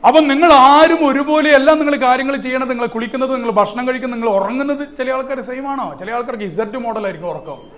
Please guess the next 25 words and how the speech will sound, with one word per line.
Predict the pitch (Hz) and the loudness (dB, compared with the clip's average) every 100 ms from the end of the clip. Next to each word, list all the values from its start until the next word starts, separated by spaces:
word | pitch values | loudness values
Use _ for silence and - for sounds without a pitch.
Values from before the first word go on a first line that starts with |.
| - - - - - - | -20 -20 -20 -20 -8 0
ചില | 233 | 4
ആൾക്കാർക്ക് | 262 262 262 | 4 4 0
മൂന്ന് | 226 262 302 311 277 | 0 0 2 2 4
തലയാണം | 226 247 247 | 4 4 2
വേണം. | 214 170 | 0 -2
ഒന്ന് | 180 220 | -6 -2
കഴുത്തിന്, | 220 214 214 247 | 2 2 0 -4
ഒന്ന് | 254 220 | -6 -4
കെട്ടിപ്പിടിച്ചിട്ട്, | 202 214 220 208 226 | -6 -6 -10 -10 -10
ഒന്ന് | 226 208 | -10 -4
കാലിൻ്റെ | 190 202 214 | -2 -2 -2
ഇടയിൽ | 202 208 233 262 - - - - - | -2 0 -2 -4 -12 -20 -20 -20 0
തലയാണം | 208 220 233 214 | 4 6 6 4
വേണം. | 190 | 0
ചില | 233 254 | 2 2
ആൾക്കാരുടെ | 262 247 240 | 2 0 0
മരം | 214 214 220 233 | 2 2 2 2
പോലെ | 233 233 | 2 0
കിടക്കും. | 196 170 131 - - - - - - - | -2 -6 -12 -18 -20 -18 -16 -16 -14 -2
കിടന്നതും | 240 240 247 262 262 254 202 - - | 2 4 2 4 4 4 0 -6 2
സൈറൻ, | 226 226 220 | 4 4 2
ഡ്രർ, | 160 202 233 254 294 370 - - - 190 | -2 -2 0 0 0 -4 -8 -14 -12 -8
ഠിം, | 180 147 127 113 - - 165 | -6 -8 -16 -20 -20 -14 -4
ഡ്രർ, | 208 247 262 277 294 - - | -2 0 0 -2 -6 -12 -6
ഠിം. | 220 208 156 135 | -4 -4 -6 -14